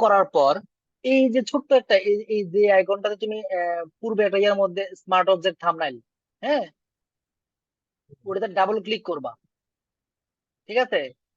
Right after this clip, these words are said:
ডাবল ক্লিক করার পর এই যে পেজটা আসবে, এই পেজটা আসার পর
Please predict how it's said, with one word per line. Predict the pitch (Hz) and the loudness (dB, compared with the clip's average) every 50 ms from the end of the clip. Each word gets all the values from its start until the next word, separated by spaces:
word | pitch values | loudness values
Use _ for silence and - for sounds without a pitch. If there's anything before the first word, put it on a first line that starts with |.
| _ _ _ _ _ _ _ _ _ _ _ _ _ _ _ _ _ _ _ _ _ _ _ _ _ _ _ _ _ _ _ _ _ _ _ _ _ _ _ _ _ _ _ _ _ _ _ _ _ _ _ _ _ _ _ - | _ _ _ _ _ _ _ _ _ _ _ _ _ _ _ _ _ _ _ _ _ _ _ _ _ _ _ _ _ _ _ _ _ _ _ _ _ _ _ _ _ _ _ _ _ _ _ _ _ _ _ _ _ _ _ -10
ডাবল | 170 175 214 240 240 214 | -8 -6 -4 -4 -4 -6
ক্লিক | 247 254 220 - 240 | -8 -12 -6 -2 0
করার | 226 226 226 202 196 | 2 2 0 0 -2
পর | 226 226 - - 240 | -4 -6 -4 -4 -6
এই | 240 240 202 | -6 -6 -4
যে | 226 226 - - | -6 -6 -4 -2
পেজটা | 214 202 190 160 190 185 160 | -2 -2 -2 0 0 0 0
আসবে, | 139 127 120 123 113 _ _ _ _ _ _ _ _ _ _ _ _ _ _ _ _ _ _ _ _ _ _ - | 0 -4 -10 -16 -18 _ _ _ _ _ _ _ _ _ _ _ _ _ _ _ _ _ _ _ _ _ _ -8
এই | 190 208 185 | -8 -6 -4
পেজটা | 220 233 220 - - 233 208 | -2 -4 -4 -2 -4 -2 -2
আসার | 196 - 240 233 208 - | -2 -2 -2 -4 -4 -2
পর | 196 160 156 | -4 -4 -4